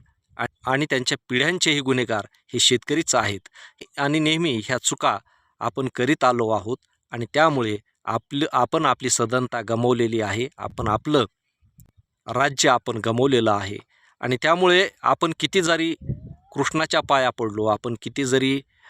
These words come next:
अ, बळीराजाचा उद्धार करीत राहिलो आणि कितीही वेळा इडापिडा टळो आणि बळीचं राज्य म्हणत जरी राहिलो, तरी आपलं राज्य जोपर्यंत आपल्या मस्तिष्कामध्ये, जोपर्यंत आपल्या वर्तनामध्ये, जोपर्यंत आपल्या विचारामध्ये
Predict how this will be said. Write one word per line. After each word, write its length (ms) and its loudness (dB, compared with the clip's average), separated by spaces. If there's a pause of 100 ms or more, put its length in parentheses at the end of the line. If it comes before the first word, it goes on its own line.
(140)
अ, 240 0
बळीराजाचा 720 2
उद्धार 440 -2
करीत 240 -4
राहिलो 320 -2
आणि 280 -2 (100)
कितीही 340 -2
वेळा 320 4 (480)
इडापिडा 640 2
टळो 280 0
आणि 240 2
बळीचं 380 -2
राज्य 400 0 (360)
म्हणत 320 2
जरी 280 2
राहिलो, 400 -2 (400)
तरी 240 2 (400)
आपलं 340 4
राज्य 400 0 (460)
जोपर्यंत 520 0
आपल्या 360 0 (340)
मस्तिष्कामध्ये, 840 -2
जोपर्यंत 480 -6
आपल्या 260 -4
वर्तनामध्ये, 760 -2
जोपर्यंत 500 -6
आपल्या 280 -6
विचारामध्ये 640 -2